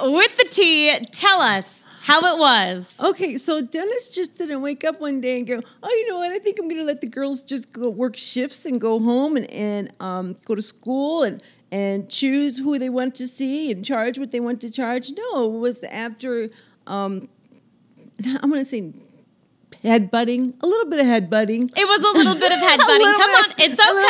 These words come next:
Speaker 1: okay.
Speaker 2: bit. We had, we did have a really strong love-hate <laughs> relationship 'cause I, I fought for our rights so strongly. But the,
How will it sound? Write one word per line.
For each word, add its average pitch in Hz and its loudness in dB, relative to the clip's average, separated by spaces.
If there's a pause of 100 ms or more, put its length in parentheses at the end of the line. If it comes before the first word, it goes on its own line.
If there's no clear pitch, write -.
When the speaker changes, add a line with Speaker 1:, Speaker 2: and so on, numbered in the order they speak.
(120)
Speaker 1:
okay. 320 6
Speaker 2:
bit. 302 0
We 392 6
had, 311 4
we 330 2
did 302 -4
have 285 0
a 226 -2
really 247 0
strong 240 0
love-hate 226 2
<laughs> - -6
relationship 370 2 (300)
'cause 294 0
I, 262 -2
I 269 0 (200)
fought 277 -6
for 285 -4
our 240 -4
rights 226 -8
so 220 -2
strongly. 202 -8
But 190 -6
the, - -8